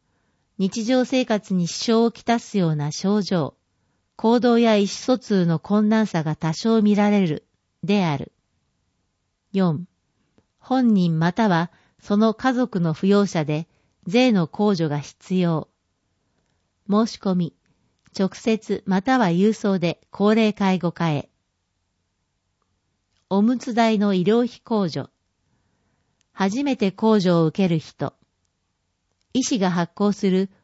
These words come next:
おむつ使用証明書。高齢介護課、一部の医療機関にあるが必要です。二年目以降の人。市が交付する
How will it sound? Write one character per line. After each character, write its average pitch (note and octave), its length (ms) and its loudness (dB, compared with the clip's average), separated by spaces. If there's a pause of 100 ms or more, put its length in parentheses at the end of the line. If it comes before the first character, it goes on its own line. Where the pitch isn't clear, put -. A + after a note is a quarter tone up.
(120)
お F#3+ 120 2
む A#3+ 140 4
つ F3+ 220 -4
使 - 240 -2
用 A#3 240 4
証 G#3+ 260 2
明 G3 220 4
書。 - 280 -6 (1000)
高 A3 220 2
齢 A3 200 4
介 G3 280 0
護 F3+ 120 -2
課、 - 240 -6 (240)
一 C4+ 280 -4
部 A#3 100 0
の E3 140 2
医 D#3 60 2
療 G3+ 200 2
機 - 140 -8
関 F3+ 260 0
に D#3 160 -2
あ D#3+ 100 0
る D3 180 -6 (200)
が A3 140 -2
必 - 320 -6
要 E3+ 180 2
で D3 140 -2
す。 - 200 -20 (1300)
二 F#3+ 140 2
年 B3+ 280 4
目 B3+ 180 2
以 B3+ 80 -4
降 F3+ 260 0
の D#3 120 0
人。 - 300 -8 (1200)
市 - 200 -6
が A3 200 0
交 G3 220 0
付 F3+ 100 -10
す - 220 -6
る F#3 220 0